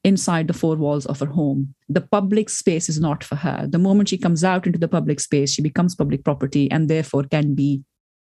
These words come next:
dealt with, handled in whatever way people feel appropriate. Because really, if she was a decent woman, she would have just stayed at home. So by going out to study,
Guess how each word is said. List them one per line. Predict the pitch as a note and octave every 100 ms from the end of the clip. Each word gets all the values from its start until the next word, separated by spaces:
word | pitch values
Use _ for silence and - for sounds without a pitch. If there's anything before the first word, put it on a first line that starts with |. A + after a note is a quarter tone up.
| _ _ _ _ - C3+
dealt | F3+ D3+ C#3
with, | D3 C3
handled | - F3+ F3 B2 C#3+ C3+ - - -
in | E3
whatever | D#3 E3 D3 D#3+ D3+ - _
way | D3 E3 D3+ -
people | D#3+ C#3 C#3+
feel | C#3+ C#3+
appropriate. | C#3+ C#3 C#3 C3+ C#3 - - - -
Because | G3 A#3
really, | F#3+ G#3 F#3+
if | D#3+
she | -
was | E3+
a | E3
decent | F3 - D#3
woman, | D3+ D3
she | -
would | D#3
have | C#3+
just | C#3 C#3+
stayed | - C#3
at | C#3+ C#3
home. | C#3+ - C#3 - - - - -
So | -
by | G#3 G#3+
going | G#3 G#3+
out | A3 G#3+
to | -
study, | - - A3+ E3+ B2 -